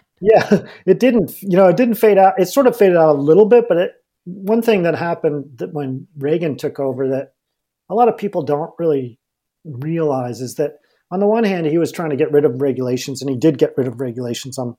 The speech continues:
public lands. On the other hand, he was kind of, he was such a free market guy. He was freeing up the corporations basically to go global. And that's when globalization really went crazy.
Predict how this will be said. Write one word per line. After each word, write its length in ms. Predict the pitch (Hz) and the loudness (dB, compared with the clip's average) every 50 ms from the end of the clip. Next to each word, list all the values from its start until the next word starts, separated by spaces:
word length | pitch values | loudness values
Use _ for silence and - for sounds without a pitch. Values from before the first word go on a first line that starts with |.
| _ _ _ | _ _ _
public 340 | - 147 127 123 127 131 - | -6 -4 -4 -4 -10 -12 -10
lands. 420 | 147 139 135 135 123 123 - - _ _ _ _ _ - _ _ | -8 -6 -6 -6 -8 -10 -12 -16 _ _ _ _ _ -20 _ _
On 80 | 156 165 | 0 4
the 80 | 208 | 4
other 160 | 240 240 240 | 6 4 4
hand, 320 | 180 160 185 175 170 156 156 | 2 0 0 0 0 0 -2
he 200 | - - 196 208 | -4 -4 -2 2
was 500 | 214 214 180 147 - - - - - _ _ | 4 4 4 2 -2 -6 -10 -10 -14 _ _
kind 260 | - - 190 180 175 | -10 -6 -4 0 2
of, 220 | 165 156 135 123 - - - _ _ _ _ _ _ _ _ _ _ _ _ | 2 2 2 0 -6 -18 -20 _ _ _ _ _ _ _ _ _ _ _ _
he 160 | - - 208 | -6 -2 2
was 180 | 226 202 - - | 2 2 2 2
such 180 | - 202 202 | 0 0 0
a 80 | - 160 | 0 -2
free 260 | 131 - - 170 185 | -4 -4 -4 -2 -2
market 460 | 175 156 151 160 170 165 - 151 120 | -2 -2 -2 -4 -4 -6 -6 -8 -6
guy. 220 | - 123 113 110 117 | -6 -6 -4 -4 -6
He 140 | - 147 180 | -6 -4 -4
was 180 | 175 - - | -4 -6 -6
freeing 480 | - - - - 170 170 175 170 156 143 | -10 -14 -12 -10 -8 -6 -6 -6 -4 -4
up 180 | 147 156 156 | -4 -4 -4
the 80 | - 143 | -8 -12
corporations 1080 | - - - 147 139 135 - 127 123 120 131 131 - 165 165 160 156 - - - - _ | -10 -6 -4 -4 -4 -4 -6 -8 -6 -6 -6 -6 -6 -8 -10 -10 -12 -12 -16 -18 -20 _
basically 420 | - 151 139 135 - - 147 139 131 | -4 -4 -4 -4 -4 -2 -2 -2 -2
to 120 | 131 139 | -2 -6
go 200 | 117 131 135 127 | -6 -6 -6 -6
global. 640 | 104 - 127 120 120 135 139 135 160 170 165 165 _ _ _ _ _ _ _ _ _ _ _ | -6 -6 -8 -6 -4 -4 -2 -2 -2 -4 -4 -8 _ _ _ _ _ _ _ _ _ _ _
And 100 | - 127 | -8 -4
that's 240 | 131 143 151 151 - | -2 -2 -2 -2 -4
when 160 | 151 135 127 | -6 -8 -6
globalization 880 | 117 - 127 135 135 127 139 131 120 101 127 123 143 143 - 165 151 147 | -6 -2 -2 -2 0 0 -2 -4 -4 -6 -6 -6 -6 -6 -8 -8 -8 -6
really 180 | 143 139 143 | -4 -4 -4
went 220 | 135 135 139 135 - | -4 -6 -10 -12 -10
crazy. 400 | - 139 139 143 156 180 160 | -6 -4 -4 -4 -4 -8 -10